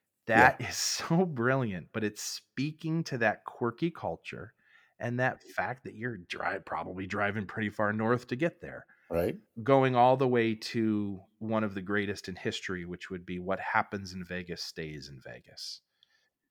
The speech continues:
Speaker 1: That was a wink. That was a subtle wink to the
Speaker 2: Sure.
Speaker 1: culture that was there and to what the product was. And so what I am constantly working with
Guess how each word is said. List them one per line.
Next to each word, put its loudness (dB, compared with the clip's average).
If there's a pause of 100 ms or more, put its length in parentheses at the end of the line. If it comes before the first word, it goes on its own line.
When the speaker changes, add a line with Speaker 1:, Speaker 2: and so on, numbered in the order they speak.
(340)
Speaker 1:
That 10
was 2
a 4
wink. -2 (560)
That 2
was -2
a -4
subtle 4
wink -2 (100)
to -6
the -6
Speaker 2:
Sure. 2
Speaker 1:
culture 0 (320)
that -4
was -2
there 2
and -8
to -8
what -4
the -10
product -2
was. -10
And -8
so -4
what 0
I 6
am 0
constantly -4
working -6
with -8